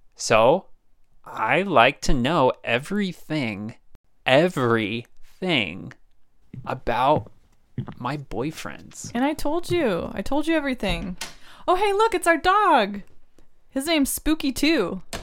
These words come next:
Speaker 1: That's a dumb name.
Speaker 2: Ruff,
Speaker 1: Dogs
Speaker 2: ruff.
Speaker 1: aren't named Spooky too. Hey, stop it.
Speaker 2: Oh no, he, your locket.
Speaker 1: My locket.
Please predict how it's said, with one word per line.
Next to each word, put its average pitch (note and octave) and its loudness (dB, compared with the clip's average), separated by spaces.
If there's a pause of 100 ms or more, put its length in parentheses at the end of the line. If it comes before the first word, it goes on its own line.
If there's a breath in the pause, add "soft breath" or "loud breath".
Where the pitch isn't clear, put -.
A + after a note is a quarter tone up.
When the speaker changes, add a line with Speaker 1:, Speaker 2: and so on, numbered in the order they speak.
Speaker 1:
That's G#3 4
a C4 10
dumb C3+ 2
name. A#2+ -2 (260)
Speaker 2:
Ruff, - 4
Speaker 1:
Dogs F3 12
Speaker 2:
ruff. F#3 12
Speaker 1:
aren't F3 4
named D3+ 0
Spooky - -6
too. G2+ -4 (840)
Hey, F#3+ 2
stop - 4
it. D3 4 (540)
Speaker 2:
Oh F#4 2
no, A4 8
he, B3+ 2 (540)
your C#4 -4
locket. C#4+ 2 (380)
Speaker 1:
My F3 0
locket. F3+ 4